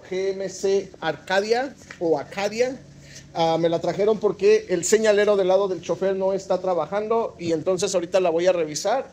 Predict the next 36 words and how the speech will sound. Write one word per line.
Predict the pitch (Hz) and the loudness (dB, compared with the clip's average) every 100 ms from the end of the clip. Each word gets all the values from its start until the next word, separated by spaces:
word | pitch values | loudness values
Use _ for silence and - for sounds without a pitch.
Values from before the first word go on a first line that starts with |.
| - | -10
y | 240 240 | -8 -6
te | 202 | -6
voy | 180 190 | -4 -4
a | |
enseñar | 190 180 170 175 | -4 -6 -6 -6
qué | 175 175 | -4 -2
es | 170 | 0
lo | 175 | -2
que | - 156 143 131 135 | -4 -6 -6 -6 -8
empiezo | 143 139 160 165 | -12 -8 -6 -4
yo | 156 156 | -2 -2
a | 151 | -2
hacer. | - 135 123 - - - - | -2 -6 -6 -12 -20 -20 -4
Mira, | 143 147 | 0 2
por | - 151 | 2 0
ejemplo, | 175 190 214 | 0 2 4
ahí | 190 190 | 4 4
está | 196 - 202 202 | 2 4 4 6
el | 190 | 4
carro | 190 190 190 | 2 2 2
prendido | 175 160 196 220 233 - - | 0 -4 0 2 2 0 -2
con | 170 156 | 0 0
las | 147 | 0
luces | 160 175 190 | -2 -2 -2
normales | 180 175 185 214 175 160 - 151 | 0 0 2 0 -2 -4 -8 -8
y | |
se | 143 | -2
ve | 160 170 | -2 -2
que | 180 | -4
todo | 175 175 165 | -2 0 -2
está | - 160 165 160 160 - - - | -4 -4 -2 -2 -6 -16 -20 -6
igual, | 143 139 151 135 117 - | -2 4 4 2 -6 -10
izquierdo | - 139 - 160 170 | -4 -4 0 0 2
y | |
derecho. | 156 143 - 131 - - - - - | 0 -2 -4 -8 -6 -6 -6 -14 -8
Ahora | 147 165 233 190 190 | 2 6 8 6 4